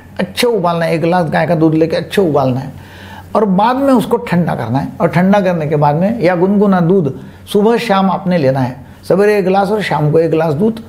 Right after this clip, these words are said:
छुआरे तीन चार उसमें डाले हुए हैं, उबाले हुए, जैसे मैंने बताया वैसे सुबह और शाम आप यदि बारह हफ्ते लेते हैं तो आपको definitely फ़ायदा हो जाएगा। मैं फिर से बता रहा हूँ, रिपीट कर रहा हूँ ताकि आप कुछ मिस ना करिए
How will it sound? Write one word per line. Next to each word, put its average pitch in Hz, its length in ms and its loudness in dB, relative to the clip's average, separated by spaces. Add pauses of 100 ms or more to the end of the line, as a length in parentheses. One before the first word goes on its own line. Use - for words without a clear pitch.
(380)
छुआरे 214 380 2
तीन 196 280 2
चार 202 200 2
उसमें 170 220 0
डाले 156 220 4
हुए 160 160 2
हैं, 175 100 0
उबाले 151 360 2
हुए, 165 140 2
जैसे 156 200 0
मैंने 156 200 -2
बताया 139 300 2
वैसे 143 360 -2 (400)
सुबह 226 180 2
और 247 140 0
शाम 175 400 -2 (360)
आप 202 180 2
यदि 202 200 2
बारह 180 420 0
हफ्ते 196 300 0
लेते 143 260 0
हैं - 460 -6
तो 160 60 2
आपको 160 380 0
definitely 156 580 0
फ़ायदा 131 360 0
हो 123 120 0
जाएगा। 143 340 -6 (440)
मैं 165 100 0
फिर 196 180 -2
से 220 140 2
बता 214 220 0
रहा 214 100 2
हूँ, 214 80 2
रिपीट 202 280 0
कर 208 120 2
रहा 214 80 0
हूँ 220 200 0 (320)
ताकि 160 640 0 (240)
आप 151 200 -2
कुछ 156 200 -2
मिस 175 220 2
ना 220 120 4
करिए 202 360 0